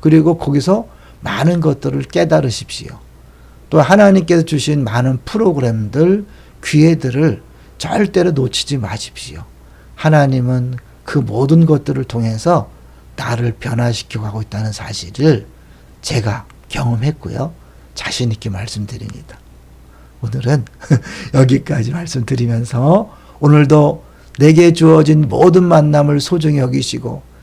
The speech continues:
내게 주어진 모든 기회를 귀하게 여기셔서 하나님의 열심을 가지고 나를 변화시키고 우리를 변화시키는 은혜를 경험하게 되시기를 주의 이름으로 축원합니다.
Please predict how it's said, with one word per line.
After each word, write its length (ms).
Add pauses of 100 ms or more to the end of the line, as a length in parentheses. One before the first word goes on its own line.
(220)
내게 300
주어진 500
모든 500
기회를 680 (420)
귀하게 520
여기셔서 680 (440)
하나님의 800
열심을 520
가지고 640 (400)
나를 380
변화시키고 880 (340)
우리를 280
변화시키는 760
은혜를 580 (440)
경험하게 560
되시기를 720 (420)
주의 320
이름으로 580 (300)
축원합니다. 1040